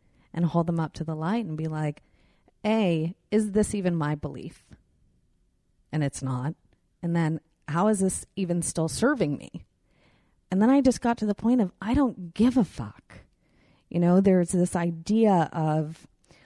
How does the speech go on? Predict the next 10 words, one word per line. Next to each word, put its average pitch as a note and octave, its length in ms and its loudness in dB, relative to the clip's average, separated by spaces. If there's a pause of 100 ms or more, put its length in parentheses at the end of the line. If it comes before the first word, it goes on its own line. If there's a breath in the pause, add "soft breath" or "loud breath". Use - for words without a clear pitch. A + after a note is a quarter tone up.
(180 soft breath)
well, F3 100 2
you E3 140 4
don't D#3 200 -2
wanna A#3 160 0
cause A#3+ 360 -2
waves A#3+ 640 -2
because F3 440 -2
those F3 340 0
people F#3+ 720 2 (1200 soft breath)
that E3+ 280 0